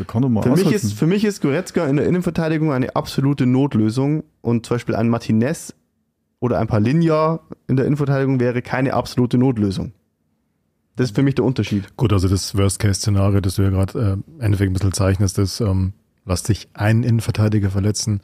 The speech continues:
Speaker 3: dann noch einen auf, aus dem Mittelfeld verletzen,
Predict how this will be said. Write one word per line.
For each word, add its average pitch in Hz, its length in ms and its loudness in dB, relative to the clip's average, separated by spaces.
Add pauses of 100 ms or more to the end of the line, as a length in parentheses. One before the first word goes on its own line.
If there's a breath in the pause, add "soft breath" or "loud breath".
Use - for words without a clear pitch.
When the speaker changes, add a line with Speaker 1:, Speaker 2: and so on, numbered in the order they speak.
(400 soft breath)
Speaker 3:
dann 98 140 2
noch 95 140 0
einen 107 340 2
auf, 95 180 -2
aus 101 140 0
dem 98 60 4
Mittelfeld 104 440 0
verletzen, 101 480 0